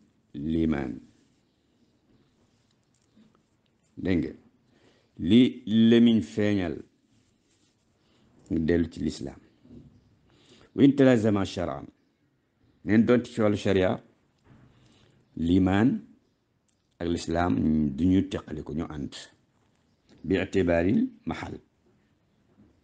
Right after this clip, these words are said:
baada ittihaadil jiha al mu'tabara.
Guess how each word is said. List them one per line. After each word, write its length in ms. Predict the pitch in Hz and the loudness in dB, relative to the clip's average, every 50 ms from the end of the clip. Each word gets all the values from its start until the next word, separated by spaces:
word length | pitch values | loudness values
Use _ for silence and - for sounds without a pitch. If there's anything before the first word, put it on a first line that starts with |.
| _ _ _ - | _ _ _ -14
baada 300 | - - 85 87 85 87 | -8 -6 -4 -2 -2 -2
ittihaadil 600 | - - 92 85 - 92 85 82 80 82 80 73 | -4 -4 -8 -10 -8 -8 -6 -4 -4 -2 -4 -2
jiha 260 | 65 82 73 78 90 101 110 - _ _ _ _ _ _ _ _ _ _ _ _ _ _ _ _ _ _ - | -2 -2 -2 -2 -4 -6 -8 -14 _ _ _ _ _ _ _ _ _ _ _ _ _ _ _ _ _ _ -6
al 100 | 90 82 | -4 -2
mu'tabara. 440 | 80 78 76 73 - 78 73 - | -2 -2 -2 -4 -8 -10 -12 -12